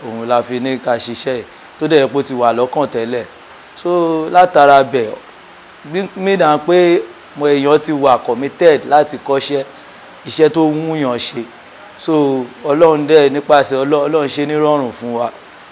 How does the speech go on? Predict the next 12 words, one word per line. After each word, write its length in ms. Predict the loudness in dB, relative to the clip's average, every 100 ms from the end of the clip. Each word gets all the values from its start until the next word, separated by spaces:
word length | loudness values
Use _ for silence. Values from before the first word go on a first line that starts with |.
| -20 -20 -18 -6
So, 60 | -2 -2 -2 -2
àti 280 | -2 0 -4
bẹ̀ 240 | 2 2
náà 180 | 4 6
báyìí, 520 | 8 6 6 2 -2 -8 -10 -2
àwa 180 | 0 2
náà 180 | 0
di 120 | 0 0
ẹni 220 | -2 -4
tí 380 | -4 -2 0 0
ó 80 | 0
ń 200 | -2